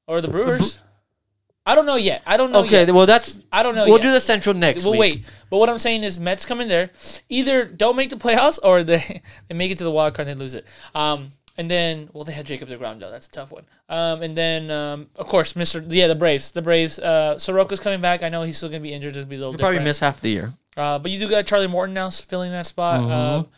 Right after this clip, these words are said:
Speaker 1: offense, yeah, offense, dude. It's still, it's still
Speaker 2: Well, they,
Speaker 1: legit.
Speaker 2: they have, um, <sighs> what's that dude's name?
Speaker 1: The only guy they lost is,
Speaker 2: Not
Speaker 1: uh,
Speaker 2: Soroka, but the other guy, the other, um, starter, young starter. Oh,
Speaker 1: Bryce Wilson?
Speaker 2: no, no. Oh,
Speaker 1: Oh.
Speaker 2: that guy was pretty good
Speaker 1: Yeah, he
Speaker 2: against the
Speaker 1: was.
Speaker 2: Dodgers too, but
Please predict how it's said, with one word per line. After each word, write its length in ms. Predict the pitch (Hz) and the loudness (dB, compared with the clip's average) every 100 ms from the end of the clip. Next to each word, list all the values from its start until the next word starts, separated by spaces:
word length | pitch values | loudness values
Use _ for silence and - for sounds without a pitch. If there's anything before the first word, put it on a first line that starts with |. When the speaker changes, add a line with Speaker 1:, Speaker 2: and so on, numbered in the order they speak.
| _ _ _ _ 330 - | _ _ _ _ _ -4
Speaker 1:
offense, 460 | 156 - 135 - | -4 -4 -8 -8
yeah, 140 | 139 127 - | -8 -10 -10
offense, 320 | 143 135 139 | -12 -10 -8
dude. 240 | 139 139 - | -8 -10 -12
It's 140 | 147 - | -10 -8
still, 420 | - 147 143 139 | -4 -4 -6 -10
it's 120 | 170 | -10
still 120 | - 175 | 0 4
Speaker 2:
Well, 80 | |
they, 60 | 190 | 4
Speaker 1:
legit. 160 | 190 160 | 2 0
Speaker 2:
they 100 | 196 | 2
have, 220 | 214 196 | 2 2
um, 640 | 190 180 165 143 131 120 - | 2 4 4 2 -2 -16 -20
<sighs> 60 | _ - - - - _ _ | _ -20 -20 -20 -20 _ _
what's 120 | _ | _
that 160 | - 110 | -20 -18
dude's 280 | 110 107 - | -18 -18 -8
name? 60 | |
Speaker 1:
The 60 | 196 | -4
only 120 | 247 | 0
guy 120 | 233 | 2
they 80 | 208 | 2
lost 300 | 165 185 208 | 2 2 2
is, 220 | 160 147 151 | -4 -2 2
Speaker 2:
Not 60 | |
Speaker 1:
uh, 20 | |
Speaker 2:
Soroka, 440 | 190 180 156 165 131 | 4 6 4 4 0
but 100 | 135 | 2
the 80 | 143 | 4
other 160 | 151 | 4
guy, 220 | 131 117 113 _ _ - | 4 0 -2 _ _ 0
the 60 | |
other, 380 | 139 131 123 - | 2 2 0 -2
um, 460 | 120 117 110 107 107 | -2 -2 -6 -10 -10
starter, 460 | - 110 107 107 _ _ _ _ | -6 -4 -6 -10 _ _ _ _
young 220 | 131 127 | -12 -10
starter. 320 | - 120 117 | -8 -8 -10
Oh, 240 | - 147 160 | -14 -10 0
Speaker 1:
Bryce 220 | 156 143 | 0 0
Wilson? 240 | 160 147 147 | -6 -6 -8
Speaker 2:
no, 460 | 143 135 120 110 | -8 -8 -10 -10
no. 160 | 120 147 | -12 -10
Oh, 440 | 185 175 139 120 117 | -8 -6 -4 -4 -4
Speaker 1:
Oh. 100 | 131 | -4
Speaker 2:
that 120 | 156 | -2
guy 100 | 196 | -2
was 120 | 185 | -2
pretty 180 | 156 156 | -4 -10
good 120 | 147 143 | -6 -6
Speaker 1:
Yeah, 60 | |
he 40 | 147 | -4
Speaker 2:
against 160 | 151 | -4
the 60 | 185 | 0
Speaker 1:
was. 200 | 233 135 | 2 0
Speaker 2:
Dodgers 160 | 117 - | -4 -8
too, 260 | 131 113 | -10 -10
but 260 | 107 107 | -10 -12